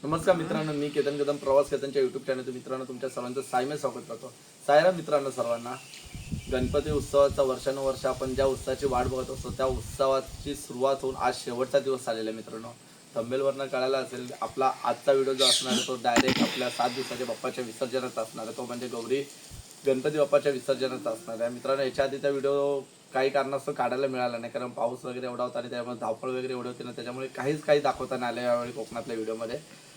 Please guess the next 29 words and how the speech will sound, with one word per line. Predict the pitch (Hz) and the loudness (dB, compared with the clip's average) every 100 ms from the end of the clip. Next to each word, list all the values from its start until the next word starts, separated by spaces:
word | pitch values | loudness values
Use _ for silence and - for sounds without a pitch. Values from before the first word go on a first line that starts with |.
| - - | -14 -4
तो | |
विचार | 131 131 151 | -2 2 0
केला | 147 151 151 | 2 4 4
की | 151 156 147 | 4 2 0
आता | 143 147 151 151 156 - - - - - | 2 6 6 6 2 -4 -16 -20 -20 -2
ज्या | 135 147 | 6 6
बाप्पाच्या | 156 147 147 156 | 6 2 2 2
वर्षानुवर्ष | 151 139 120 143 147 110 | 2 2 0 -2 -2 -2
वाट | 147 135 | 0 0
बघत | 139 143 | 2 2
आहोत, | 143 139 | 2 0
त्याची | 135 143 | -4 -2
एक | 135 127 | -2 0
तरी | 147 | 0
आठवण | 139 135 131 | 0 0 -4
आपल्या | 127 143 131 | -4 -6 -2
चॅनलवरती | 123 120 127 127 127 | -2 -2 -6 -6 -8
आपल्याला | 123 127 | -6 -8
दाखवता | 123 120 - 120 131 | -6 -8 -8 -4 -2
आली | 120 127 | -2 -4
पाहिजे | 123 117 | -4 -2
आणि | 117 113 123 127 127 127 - - - | -4 -4 -8 -8 -10 -12 -20 -20 -12
विसर्जन | 127 123 143 143 | -8 -2 2 4
कशा | - 135 147 | 4 4 4
प्रकारे | 143 139 139 | 4 4 2
केलं | 135 131 127 | 2 -2 -2
जाणार | 123 123 120 | -2 -2 -2
आहे | 123 | -2
आणि | 120 | -4